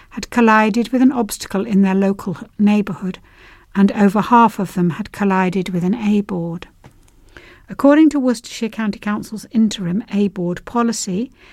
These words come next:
the owner of the business remains liable for the A-boards at all times, and they must be more than one metre high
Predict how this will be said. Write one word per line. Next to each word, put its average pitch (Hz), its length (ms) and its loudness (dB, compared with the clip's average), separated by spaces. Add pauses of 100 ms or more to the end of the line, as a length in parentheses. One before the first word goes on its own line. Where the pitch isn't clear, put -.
(140)
the 247 120 -6
owner 262 300 6
of 240 100 0
the 240 80 -4
business 202 540 -2
remains 226 440 0
liable 220 460 0
for 202 140 -10
the 208 140 -6
A-boards 208 540 -4
at 214 140 -10
all 240 240 0
times, 202 560 0 (320)
and 208 180 2
they 220 80 4
must 233 300 4
be 233 100 -2
more 220 240 2
than 208 200 2
one 262 260 8
metre 226 320 2
high 185 480 -4